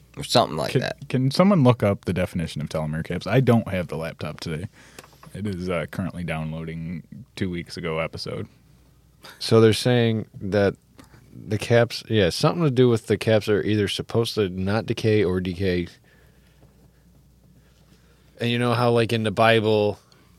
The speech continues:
Speaker 3: well, other religious texts too, but, you know, main example obviously being the Bible. People back in, what was it, Genesis and whatever, fucking back at the beginning of the Bible, lived for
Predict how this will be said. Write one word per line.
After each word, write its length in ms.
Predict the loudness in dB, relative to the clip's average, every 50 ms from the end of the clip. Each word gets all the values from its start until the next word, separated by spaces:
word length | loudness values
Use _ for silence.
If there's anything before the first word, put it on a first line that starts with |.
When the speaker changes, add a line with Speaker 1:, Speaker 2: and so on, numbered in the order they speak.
| _ _ _ _ _ _ _
Speaker 3:
well, 400 | 0 2 4 4 4 2 -2 -6 _ _ _ _ _ _ _ 0 4
other 260 | 6 8 8 8 6
religious 420 | 6 6 4 4 4 2 -2 -4
texts 380 | -2 0 0 0 0 -2 -4 -2
too, 220 | 0 0 0 0
but, 260 | 0 0 0 0 -2 -4 _ _ _ _ _ _ -10
you 80 | -6 -6
know, 220 | -4 -4 -6 -8 -12 _ _ _ _
main 240 | -12 -8 -6 -4 -4
example 580 | -6 -6 -6 -6 -6 -6 -6 -6 -6 -4 -2 -2
obviously 420 | -2 -2 -4 -6 -8 -10 -10 -10
being 220 | -10 -8 -10 -10 -10
the 60 | -8
Bible. 400 | -8 -8 -8 -8 -8 -10 -12 -14 _ _ _ _ _ _ _ _ _ _ _ _ _ _ -6
People 520 | 0 2 4 4 4 4 4 4 4 2
back 440 | 2 2 2 4 4 4 2 -2 -4
in, 540 | 0 2 2 2 2 0 -2 -4 -6 -6 -8 -12 -18 _ _ _ _ _ _ _ _ _ _ _ _ _ _ _ _ _ _ _ _ _ _ _ _ _ _ _ -20 -14 -8
what 80 | -4 -4
was 120 | -4 -4 -6
it, 60 | -8
Genesis 440 | -6 -6 -6 -6 -4 -4 -4 -4 -4
and 120 | -4 -2
whatever, 380 | -2 0 0 0 0 -2 -4 -4 -4
fucking 580 | -4 -4 -4 -2 -2 -4 -4 -4 -4 -8 -10 -6 -2
back 200 | 0 2 2 2 0
at 40 |
the 80 | -2 -2
beginning 320 | -2 0 0 0 0 0
of 40 | 0
the 60 | 0
Bible, 640 | 0 0 0 0 0 0 0 -2 -2 -4 -4 -8 -12 _ _
lived 320 | -2 0 2 2 2 0 -2
for 460 | -6 -4 -2 0 0 0 -2 -4